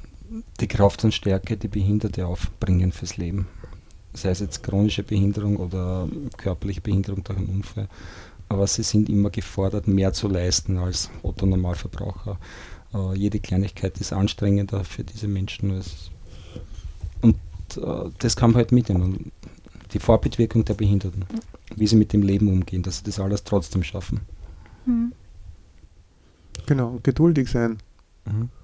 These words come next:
Speaker 3: Und mit Mühe das trotzdem versuchen zu schaffen und sie vielleicht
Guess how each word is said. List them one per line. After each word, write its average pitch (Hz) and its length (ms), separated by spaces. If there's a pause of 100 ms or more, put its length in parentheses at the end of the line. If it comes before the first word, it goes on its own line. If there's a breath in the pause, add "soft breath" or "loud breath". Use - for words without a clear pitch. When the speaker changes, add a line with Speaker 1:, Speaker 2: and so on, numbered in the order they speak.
(680 soft breath)
Speaker 3:
Und 131 300 (600)
mit 127 320 (180)
Mühe 190 460 (120)
das 156 180
trotzdem 165 440
versuchen 135 500
zu 143 100
schaffen 113 640
und 127 360 (500 soft breath)
sie - 180
vielleicht 131 560